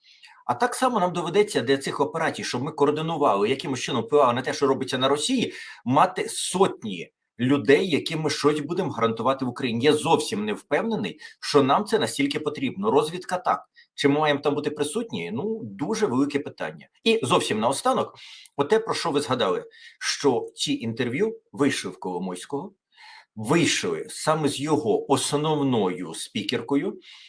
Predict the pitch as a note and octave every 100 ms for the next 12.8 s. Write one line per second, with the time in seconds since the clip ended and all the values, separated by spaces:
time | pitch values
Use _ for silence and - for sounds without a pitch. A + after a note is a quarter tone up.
0 | _ G2+ - - - - D3+ F3+ G3+ -
1 | A#3 - - _ _ _ - C3 C3 A#2+
2 | - G#2 G2 G2 - C3 - _ _ _
3 | _ C#3 B2+ A2+ F2+ - C#3 E3+ - -
4 | - - _ D#3+ E3 A#2+ D3 - A3 A3
5 | - A#2 A2+ A2+ E4 - A#2+ B2+ C3+ A2+
6 | F#2+ - E2 - - - - - C#3+ B3
7 | A#3+ F#3 G#3 D#3+ C#3+ C#3+ C3 B2+ A#2+ C3+
8 | C3 C3+ F#3 A3+ F#3+ C3 A2+ A2+ F3 G#3
9 | G3 F#3 D3+ E3 D#3+ D3 C#3 A#2 A2 A2+
10 | C#3 C#3 C#3 C3 - D#3+ F3 F3+ A#3 -
11 | G#3 B2 G3 A3+ A#3 A3+ G#3+ G3 G#3 G#3
12 | G3+ A3+ - G3 G#3+ G#3 - F2+